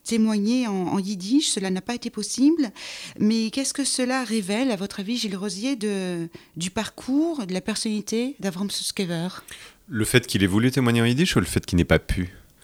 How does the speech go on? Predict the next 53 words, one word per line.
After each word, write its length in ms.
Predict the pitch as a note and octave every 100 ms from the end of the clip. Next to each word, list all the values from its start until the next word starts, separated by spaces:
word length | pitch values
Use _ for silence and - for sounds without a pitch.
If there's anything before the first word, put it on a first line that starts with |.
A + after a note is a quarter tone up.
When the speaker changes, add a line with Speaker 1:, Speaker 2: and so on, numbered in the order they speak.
| - -
Speaker 1:
Les 140 | G#3+ G3
deux. 120 | F#3
Speaker 2:
<laughs> 340 | C#3 - F#2
Les 100 | A#3+ -
deux. 120 | C#3 A#2+ - - G2
Alors, 220 | G2+ G2+
le 120 | G#2+
fait 180 | - C3
qu'il 200 | - F#2+
ait 60 | F2
voulu 300 | F2 G#2 A2+
témoigner 440 | - E2+ D#2+ D#2+
en 40 |
yiddish, 540 | D#2+ E2 G2 C3+ C3+ -
c'était 480 | - E2+ - D#2 D#2
parce 280 | D#2 -
que 440 | - D#2+ D2+ D2+ D2
le, 280 | D2 D2 C#2+
le 340 | C2+ D2+ D2+
yiddish 380 | D#2+ E2+ G#2 -
était 180 | - D2+
sa, 640 | - D#2 D2 D2 D2 D2+
sa, 160 | - D2+ C#2
sa 220 | - D#2+
langue, 580 | A2 D#3+ C3 D#2 D2 D2+
et 600 | E2 D#2 D2 C#2+ C#2+ C#2 -
pour 160 | E2+
un 60 | E2
écrivain, 340 | D#2 - G2+
sa 120 | G#2 F2
langue 180 | F2+
de 60 | E2+
création. 760 | - - F2+ F2 - - D2 - - - - - - -
Euh, 400 | F2 E2 D#2+ D#2 D2+
et 400 | E2 D#2+ D#2 D2
dans 100 | D#2
le 60 |
contexte 400 | D#2+ F2 A2 E2+
d'après-guerre, 500 | D#2+ - G2+ A#2 A#2+
c'était 360 | - - - D#2+
pour 180 | - E2
lui 160 | E2
très 240 | - F2 E2
important 460 | D#2+ D2 - A#2+
d'affirmer 580 | G2 E2 - - E2+ E2+
cette 280 | - - -
langue. 220 | C#3 C3+
Il 140 | D#2 C#2+
l'affirmera 460 | D2+ F2+ D#2+ D#2+
plus 180 | - -
tard 540 | - A2 B2+ A#2 G2+
en 100 | F2
créant 480 | E2+ - F#2 F#2 E2